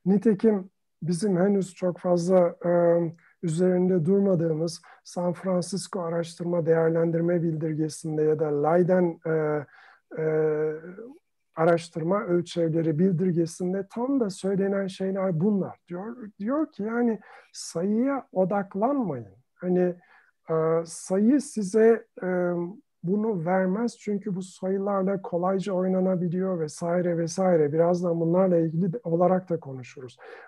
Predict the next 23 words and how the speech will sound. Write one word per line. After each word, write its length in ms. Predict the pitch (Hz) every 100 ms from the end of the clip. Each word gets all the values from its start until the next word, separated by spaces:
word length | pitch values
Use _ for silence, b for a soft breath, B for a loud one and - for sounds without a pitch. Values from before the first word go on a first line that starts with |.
| B
O 100 | 226
zaman 260 | 294 302
sizin 420 | 214 - 214 247
yapmanız 540 | 196 196 202 220 277 -
gereken, 460 | 233 190 165 151
örneğin 380 | 202 269 262 226
akademik 600 | 208 185 220 240 269 262 -
değerlendirmeyle, 960 | 190 190 202 202 202 214 226 196 190 180
e, 340 | 175 170 165 - B B
ilgili 480 | 190 180 165 175 156
diyelim 320 | 180 185 180
ki 180 | 170 175
bu, 280 | 175 170 165
e, 240 | 165 165
doçentlik 560 | 160 170 180 190 190 190
yükse-, 340 | 165 - 247 -
yükseltmeleriyle 1080 | 160 160 - 175 170 170 170 175 190 170 165
ilgili 220 | 160 185
olarak, 460 | 170 147 185 277 - B B B B
e, 200 | 175 180
diyeceksiniz 640 | 170 196 247 - - 294 -
ki 120 | -
ya 240 | 247 220